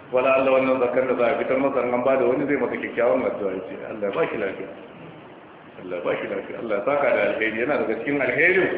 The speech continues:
shine in mutum mahaukaci ne ya samu lafiya kafin ya tafi lahira. Ayi. Addu'an da zai biyo baya. Shi yasa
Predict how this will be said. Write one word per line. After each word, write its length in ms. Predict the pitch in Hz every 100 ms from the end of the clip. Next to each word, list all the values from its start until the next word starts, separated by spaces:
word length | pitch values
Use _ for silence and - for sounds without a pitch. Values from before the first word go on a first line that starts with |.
| - -
shine 180 | - 143
in 140 | 127
mutum 260 | 131 - 131
mahaukaci 460 | 131 117 107 113 120
ne 80 | 110
ya 80 |
samu 240 | 95 98 104
lafiya 320 | 104 104 104
kafin 300 | - 101 127
ya 60 | 104
tafi 180 | 98 -
lahira. 300 | - 202 - - - - - - - -
Ayi. 440 | - 110 131 117 - - - - - - - - - - - - - - - - - - - - - -
Addu'an 400 | 101 113 131 120
da 80 | 107
zai 160 | 113
biyo 200 | 104 95 90
baya. 240 | 92 92 - - - - - - - - - - - - -
Shi 100 | 131
yasa 260 | 131 127